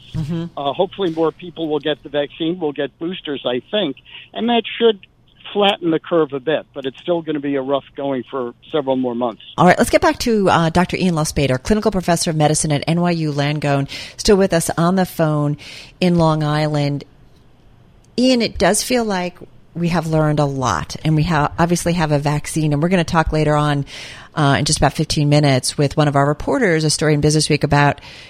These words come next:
Speaker 1: you know, folks, the vaccine works, <laughs> and it does make a difference, and we didn't have that a year ago. We are also increasingly seeing companies say, "You know what?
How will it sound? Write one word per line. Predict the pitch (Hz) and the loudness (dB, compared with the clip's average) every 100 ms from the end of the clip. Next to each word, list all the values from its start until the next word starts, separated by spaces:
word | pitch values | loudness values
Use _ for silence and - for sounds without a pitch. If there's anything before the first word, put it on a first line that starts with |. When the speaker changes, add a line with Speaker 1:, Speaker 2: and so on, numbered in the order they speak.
| - | -8
Speaker 1:
you | 175 | 0
know, | 190 | 0
folks, | 226 233 240 - - | 2 0 0 -4 -4
the | 160 | 0
vaccine | 160 190 - - 220 214 185 | 2 2 0 -2 0 0 2
works, | 180 190 - - - - - - | 2 2 -2 -4 2 2 2 4
<laughs> | 214 - - - - 269 | 4 2 -8 -8 -8 -2
and | 175 170 | 2 2
it | 160 | 4
does | 180 202 | 4 4
make | 202 190 | 2 0
a | 175 | 2
difference, | 160 165 143 113 | 2 2 -2 0
and | 160 | 0
we | 165 | 0
didn't | 170 180 185 | 4 4 4
have | 185 190 185 180 165 | 0 0 0 0 0
that | 151 127 - - | -2 -4 -4 -2
a | |
year | 156 151 147 143 | 0 2 2 0
ago. | 143 151 131 | 0 0 0
We | 131 170 | 2 6
are | 190 - | 6 6
also | 196 208 - | 4 4 4
increasingly | 214 - 180 - 180 170 | -2 0 -2 0 -2 -2
seeing | 170 - 175 165 | -4 -2 -2 -2
companies | 180 170 170 170 | -2 -2 -4 -2
say, | 160 | -2
"You | 160 | 0
know | 165 180 | 2 4
what? | 233 269 | 4 2